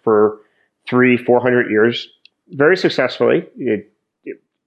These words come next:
if you include the U K, you know, you can go back further. Um, and it works. We, we understand what content is publishable. And if it can be published in a book, there's no reason Facebook or Twitter should treat the content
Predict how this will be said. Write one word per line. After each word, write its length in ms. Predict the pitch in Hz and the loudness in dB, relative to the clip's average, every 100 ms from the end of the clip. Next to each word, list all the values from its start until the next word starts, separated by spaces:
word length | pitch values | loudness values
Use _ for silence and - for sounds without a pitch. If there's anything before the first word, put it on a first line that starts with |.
| _ - | _ -12
if 100 | 113 | -6
you 140 | 110 | -4
include 300 | 107 - 120 | -4 -2 -2
the 80 | 110 | -2
U 100 | 107 | -6
K, 280 | - 104 110 | -2 0 2
you 60 | 117 | 0
know, 80 | 104 | -2
you 140 | 104 - | -4 -6
can 80 | |
go 80 | 113 | -6
back 200 | 107 113 - _ - | -4 -6 -10 _ -10
further. 320 | 98 113 - _ _ _ _ _ - | -6 -6 -8 _ _ _ _ _ -2
Um, 420 | 127 123 127 - _ _ _ _ _ - | 0 0 -2 -6 _ _ _ _ _ -4
and 100 | 156 | 0
it 80 | 180 | 2
works. 480 | 247 - - - | 2 0 -8 -6
We, 220 | 123 147 - | 2 2 4
we 120 | 160 | 2
understand 520 | 165 170 147 156 139 | 2 0 0 0 0
what 120 | 135 | -2
content 480 | 135 127 131 131 131 113 | -2 -4 0 -2 -2 2
is 320 | 123 123 - | 2 2 -2
publishable. 640 | - 175 170 110 101 - _ _ _ | -4 -2 -2 -2 -6 -8 _ _ _
And 300 | - 120 127 | -2 0 0
if 40 | 127 | 0
it 60 | |
can 100 | 131 | 0
be 80 | 139 | 0
published 320 | 143 139 147 | 0 0 0
in 60 | 135 | -2
a 60 | 123 | 0
book, 240 | 135 143 | 0 0
there's 220 | 123 117 | 0 0
no 100 | 120 | 2
reason 580 | 131 123 117 120 117 117 120 | 2 2 2 2 2 0 -2
Facebook 280 | 117 - 117 | -4 -2 -6
or 60 | |
Twitter 300 | 120 - 104 | -4 -2 -2
should 160 | 113 - | -2 -6
treat 200 | - 120 | -6 -6
the 40 | 120 | -4
content 420 | 113 113 110 | -4 0 -2